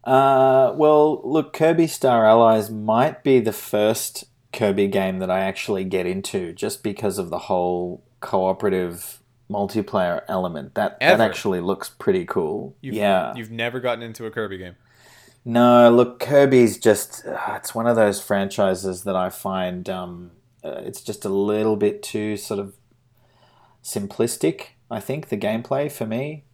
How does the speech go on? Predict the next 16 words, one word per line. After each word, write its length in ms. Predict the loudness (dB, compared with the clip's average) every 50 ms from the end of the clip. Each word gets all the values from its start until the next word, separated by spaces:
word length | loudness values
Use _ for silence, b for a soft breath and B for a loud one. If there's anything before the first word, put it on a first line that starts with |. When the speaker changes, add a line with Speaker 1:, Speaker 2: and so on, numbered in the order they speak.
| _ -10
Speaker 1:
I, 440 | -6 -4 -4 -4 -4 -6 -8 -10 -12 -8 -4
I 140 | -4 -4 -4
play 340 | -6 -6 0 4 4 4
it 100 | 4 2
for 140 | 0 -2 0
a 60 | 2
little 240 | 2 4 4 4 4
while 280 | 4 4 4 4 2 0
and 120 | 0 -2
then 100 | -2 -2
I 80 | -2 -4
just 220 | -4 -6 -6 -6
sort 160 | -4 -2 -2
of 100 | -2 -2
lose 240 | 0 0 0 0 -2
interest. 560 | -4 -8 -6 -4 -4 -4 -4 -6 -12 -18 -20